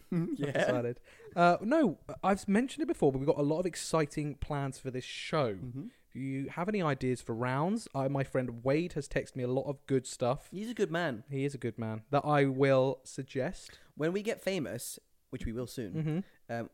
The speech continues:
Speaker 1: we're gonna bring Wade with us and leave all of you behind.
Speaker 2: Yeah,
Speaker 1: <laughs> 'Cause
Speaker 2: sorry,
Speaker 1: he,
Speaker 2: everyone.
Speaker 1: he interacts with us.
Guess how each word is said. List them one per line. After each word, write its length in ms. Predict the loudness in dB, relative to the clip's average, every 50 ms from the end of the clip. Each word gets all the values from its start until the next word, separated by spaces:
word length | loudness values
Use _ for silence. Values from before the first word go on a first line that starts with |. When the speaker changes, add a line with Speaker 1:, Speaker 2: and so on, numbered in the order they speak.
| _
Speaker 1:
we're 120 | -8 -6 -4
gonna 160 | -2 -2 -2
bring 240 | -2 -2 -2 0 0
Wade 200 | 0 -2 -2 -2
with 120 | -4 -4
us 180 | -4 -6 -6 -6
and 140 | -6 -4 -4
leave 140 | -4 -4 -4
all 180 | -2 -4 -2
of 80 | -4 -4
you 80 | -6 -8
behind. 360 | -10 -10 -12 -12 -12 -14 -14 _ -2
Speaker 2:
Yeah, 200 | 2 2 4 2
Speaker 1:
<laughs> 20 |
'Cause 100 | 2 0
Speaker 2:
sorry, 220 | 2 2 2 2 2
Speaker 1:
he, 40 | 0
Speaker 2:
everyone. 280 | 0 0 0 -2 -2 -4
Speaker 1:
he 240 | -6 -6 -6 -6 -4 -4
interacts 420 | -4 -2 0 0 0 -2 -2 -2
with 80 | -2 -2
us. 240 | -2 -2 -4 -6